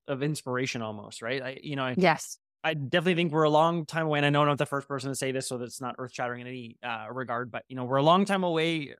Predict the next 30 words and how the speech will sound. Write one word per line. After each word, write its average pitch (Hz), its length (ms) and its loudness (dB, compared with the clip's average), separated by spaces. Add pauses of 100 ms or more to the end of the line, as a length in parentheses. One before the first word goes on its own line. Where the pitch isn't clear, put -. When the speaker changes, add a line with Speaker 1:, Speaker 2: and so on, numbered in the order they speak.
(120)
Speaker 1:
from 143 380 6
A 151 120 0
I 139 60 4
replacing 139 560 0 (480)
roles 143 380 4
like 143 260 2 (460)
product 151 240 4
marketers 143 560 0
or, 139 80 -6
you 139 80 -8
know, 135 80 -4
skilled 160 480 0
individuals 143 460 0
that, 131 200 2
you 131 100 -4
know, 127 60 -2
require 127 540 0
a 135 80 -2
lot 131 180 0
of 131 160 -2 (540)
analysis 170 720 4
and 135 180 -6
kind 131 140 -8
of 123 60 -10
critical 180 240 2
thinking, 160 540 2
you 151 160 -6
know, 135 100 -2
things 165 260 0
that 147 160 2